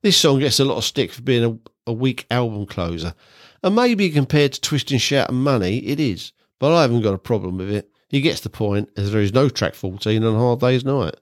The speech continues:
so it's got nothing to beat. So no surprise to the final score, then it's A Hard Day's Night ten,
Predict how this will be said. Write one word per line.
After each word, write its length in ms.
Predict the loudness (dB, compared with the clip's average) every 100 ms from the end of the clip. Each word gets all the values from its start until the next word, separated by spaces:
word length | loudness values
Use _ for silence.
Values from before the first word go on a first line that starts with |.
| _
so 180 | -6
it's 140 | -6 -6
got 120 | -8
nothing 260 | -6 -6 -6
to 60 |
beat. 260 | -6 -8 -10 _ _ _ _ -20 -20 -20 -12
So 220 | 0 4
no 120 | 4 4
surprise 500 | 2 2 4 4 2
to 60 |
the 60 | -2
final 320 | 0 2 2
score, 380 | -2 0 2 2
then 140 | 2
it's 120 | 0
A 80 | 2
Hard 300 | 2 4 2
Day's 260 | 2 0 2
Night 360 | 0 0 -2
ten, 460 | -2 0 0 -2 -6